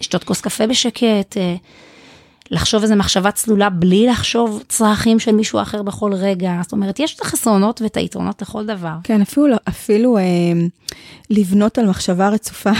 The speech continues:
Speaker 2: <laughs>
Speaker 1: ממש.
Speaker 2: מכירה את זה? הרי אתה לא יכול לבנות על אפילו דקה רצופה, אתה בשברי מחשבות כל הזמן, כי
Speaker 1: נכון.
Speaker 2: כל רגע, אתה, את יודעת, כשאת נמצאת, נמצאת עם הילדים, את יודעת שבכל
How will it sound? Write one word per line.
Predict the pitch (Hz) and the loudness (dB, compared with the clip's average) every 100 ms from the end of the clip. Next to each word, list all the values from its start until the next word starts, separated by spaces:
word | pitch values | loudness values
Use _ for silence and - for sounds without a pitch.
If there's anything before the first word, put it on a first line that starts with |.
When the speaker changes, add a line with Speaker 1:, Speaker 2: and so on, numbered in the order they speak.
| - 233 | 0 -2
Speaker 2:
<laughs> | - | 0
Speaker 1:
ממש. | 202 202 | -4 -4
Speaker 2:
מכירה | 170 214 196 233 | -4 -2 2 0
את | 247 | 0
זה? | 330 - - - - - - | -4 -6 -14 -14 -16 -16 -6
הרי | 185 180 | -2 0
אתה | - 185 | 0 2
לא | |
יכול | 226 - 269 | 2 2 0
לבנות | 202 185 190 185 | 2 2 0 0
על | 196 | -2
אפילו | - 240 285 | 0 0 2
דקה | 208 - 240 | 0 0 0
רצופה, | 254 - 208 - 170 | 0 -4 -8 -4 -2
אתה | 180 - 185 180 | -2 -2 -2 0
בשברי | 190 - 190 196 240 294 | -2 -2 0 2 2 4
מחשבות | 311 - - 208 220 - | 2 0 -2 2 0 0
כל | - 170 | -2 -2
הזמן, | 165 180 165 175 | 0 0 0 -2
כי | - | -4
Speaker 1:
נכון. | 175 - - | -6 -6 0
Speaker 2:
כל | 285 285 247 | 2 2 0
רגע, | 254 240 285 320 - | 0 2 2 2 -2
אתה, | - - - 202 | -10 -16 -8 -8
את | - | -4
יודעת, | 180 - 247 254 - | -6 -2 0 0 -2
כשאת | - | -4
נמצאת, | 180 190 - 208 - | -2 0 -2 -4 0
נמצאת | 185 - 214 262 | 0 0 -2 0
עם | 220 | 2
הילדים, | 175 170 160 160 190 - - - - - _ - | 2 0 0 0 -2 -8 -20 -20 -20 -20 _ -4
את | 208 | 0
יודעת | 208 233 302 | 2 2 0
שבכל | - 190 190 - 339 | 0 -2 -2 0 2